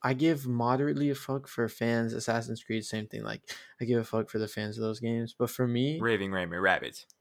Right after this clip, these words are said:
Speaker 1: just give me, just, just give me fucking,
Speaker 2: <laughs>
Speaker 1: and look, they did it. Mario and Rabbids Kingdom twenty seventeen. That game is a fucking
Speaker 2: Can I, can I
Speaker 1: banger.
Speaker 2: have a,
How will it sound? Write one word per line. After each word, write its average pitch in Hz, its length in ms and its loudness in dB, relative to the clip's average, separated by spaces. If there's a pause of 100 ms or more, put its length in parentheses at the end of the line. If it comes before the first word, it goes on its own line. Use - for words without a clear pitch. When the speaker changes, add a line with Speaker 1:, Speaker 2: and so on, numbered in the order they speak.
(760)
Speaker 1:
just - 160 -6
give 123 100 2
me, 147 220 0 (100)
just, - 220 -2 (260)
just 135 200 2
give 170 120 8
me 175 100 6
fucking, 170 500 0 (240)
Speaker 2:
<laughs> 139 240 -2
Speaker 1:
and 185 200 12
look, 226 220 8
they 160 100 8
did 214 260 6
it. 143 140 6
Mario 190 460 6
and 175 120 4
Rabbids 175 460 4
Kingdom 156 520 4
twenty 170 300 2
seventeen. 151 640 2 (260)
That 151 200 4
game 156 340 8
is 139 140 6
a 135 80 4
fucking 139 540 2 (240)
Speaker 2:
Can 127 120 0
I, 131 280 10
can 143 100 4
I 147 80 8
Speaker 1:
banger. 160 100 4
Speaker 2:
have 160 180 6
a, 131 520 6